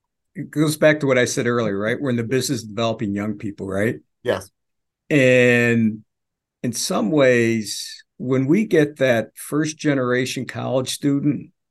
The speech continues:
Speaker 1: from a family to come to Syracuse, to have academic and athletic success, to see that young man or young woman graduate and then go on to start their career, those are the best stories.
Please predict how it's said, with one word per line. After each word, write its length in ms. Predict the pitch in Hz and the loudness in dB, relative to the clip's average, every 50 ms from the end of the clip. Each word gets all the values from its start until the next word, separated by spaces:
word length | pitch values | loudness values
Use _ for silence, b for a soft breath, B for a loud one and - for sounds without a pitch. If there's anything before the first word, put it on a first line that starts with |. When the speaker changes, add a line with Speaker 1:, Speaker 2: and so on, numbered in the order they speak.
| _ _ _ _ _ _ _ _ _ _ - | _ _ _ _ _ _ _ _ _ _ -6
Speaker 1:
from 160 | - 139 135 | -4 -2 0
a 60 | 131 | 0
family 600 | 131 - - 139 139 135 139 143 143 139 143 143 143 _ | -2 0 0 0 2 2 2 2 0 0 -2 -4 -6 _
to 80 | - 113 | -12 -12
come 280 | 110 - 123 131 131 | -8 -6 -6 -6 -4
to 80 | 123 131 | -4 -4
Syracuse, 720 | - - 143 139 135 139 139 139 - 147 139 139 135 - | -4 -2 -2 0 0 -2 -4 -4 -8 -8 -8 -6 -8 -4
to 100 | - 107 | -2 0
have 160 | 110 117 110 | 0 0 0
academic 640 | 101 107 120 120 - 135 113 127 127 123 127 120 - | 0 -2 -2 -2 -4 -4 -4 -4 -4 -4 -4 -4 -4
and 80 | 127 127 | -4 -4
athletic 400 | 123 120 120 120 120 117 127 - | -4 -6 -6 -6 -6 -6 -6 -6
success, 560 | - - - - - - 131 127 127 127 - | -6 -8 -8 -8 -6 -2 0 0 0 -2 -4
to 120 | - 110 | -8 -8
see 260 | 107 - - - 131 123 | -6 -6 -4 -4 -4 0
that 320 | - 127 127 127 - - b b b b b b b b b b b _ _ _ _ _ | 0 2 2 2 0 -2 b b b b b b b b b b b _ _ _ _ _
young 320 | 107 107 120 123 131 127 | -4 -2 0 0 0 0
man 200 | 127 127 131 127 | 0 0 0 0
or 40 | 123 | 0
young 340 | 117 110 110 113 120 123 120 | 0 0 0 -2 -2 -2 -4
woman 460 | 120 123 127 127 127 127 127 - _ _ _ | -4 -4 -2 -4 -4 -6 -8 -10 _ _ _
graduate 800 | - 110 107 110 113 120 117 - 139 131 131 131 135 135 - - _ _ _ | -4 0 2 2 2 2 0 -2 -2 -2 0 0 -2 -2 -6 -12 _ _ _
and 180 | - 117 104 104 | -8 -6 -4 -2
then 140 | 104 110 113 | -2 -4 -2
go 160 | 110 113 113 | -2 -2 -4
on 160 | 113 117 120 | -2 -4 -4
to 60 | 113 | -6
start 340 | 110 - - 123 120 117 117 | -6 -4 -2 -2 -2 -2 -2
their 80 | 131 113 | -6 -8
career, 600 | - - - 117 113 117 120 123 131 131 117 - _ _ _ _ _ _ _ _ - | -8 -6 -4 -2 0 0 0 0 0 -2 -6 -14 _ _ _ _ _ _ _ _ 0
those 400 | 117 127 143 156 151 143 147 139 | 4 6 8 8 6 6 4 -2
are 60 | 120 | -2
the 120 | 113 113 | -4 -4
best 320 | 98 - 113 113 110 - - | -4 -2 -2 -2 0 -2 -4
stories. 800 | - 113 110 110 104 95 90 85 - - - - - - - | -4 -4 -6 -4 -4 -6 -8 -10 -12 -12 -12 -12 -12 -12 -20